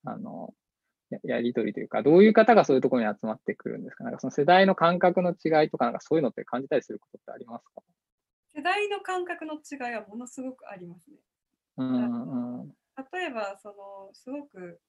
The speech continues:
Speaker 2: あの、よく感じるのは、さっき小林さんがおっしゃっていたように、本当に、あの、自然に対しての、あの、関わり方がもっ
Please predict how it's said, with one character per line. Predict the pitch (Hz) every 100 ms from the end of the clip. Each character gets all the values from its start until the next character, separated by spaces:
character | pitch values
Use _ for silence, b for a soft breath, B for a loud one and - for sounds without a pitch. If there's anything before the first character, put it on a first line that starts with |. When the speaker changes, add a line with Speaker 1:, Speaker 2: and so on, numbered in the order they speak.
| _ _ _ _
Speaker 2:
あ | 208
の、 | 202 196
よ | 247
く | 302 220 180 175 _
感 | 220 208
じ | 202
る | 202
の | 180
は、 |
さ | -
っ | 294
き | - 185
小 | 214
林 | 208 208
さ | 208
ん |
が | 202 196 196
お |
っ | 196
し | 208
ゃ |
っ | - -
て |
い | 175
た | 175
よ | 180 175 -
う |
に、 | 240 233
本 | 233
当 | 233
に、 | 233 214 214 _
あ | 202
の、 | 190 190
自 | 196 226
然 | 214 208 208 208
に | 208 -
対 | 208
し | 202 -
て | 180 - _ _ _ _
の、 | 233 233 196 - _ _ _ _ _
あ | 208 196
の、 | 190 185 185 185 180 _ _ _ _ _
関 | 226 226 226
わ | 214
り | 220
方 | 220 214 180
が | 190
も | 226
っ | 262